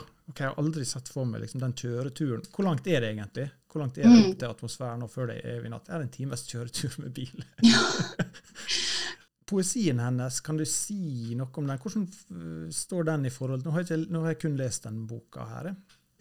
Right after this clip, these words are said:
Speaker 2: Mhm.
Speaker 1: Eh, a-, andre bøker som, hva, hva burde man gripe til etter den her, på en måte, hvis man skal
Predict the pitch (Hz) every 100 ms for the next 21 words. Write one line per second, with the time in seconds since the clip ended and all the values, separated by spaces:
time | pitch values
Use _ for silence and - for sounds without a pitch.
0 | _ - 240 202 196 220 - 131 127 120
1 | 120 113 120 135 - 160 156 143 175 131
2 | 123 - 127 127 127 123 - 127 - -
3 | - 147 139 135 123 127 147 165 123 127
4 | - _ 131 123 117 117 117 104 - 123
5 | 123 143 127 127 - 117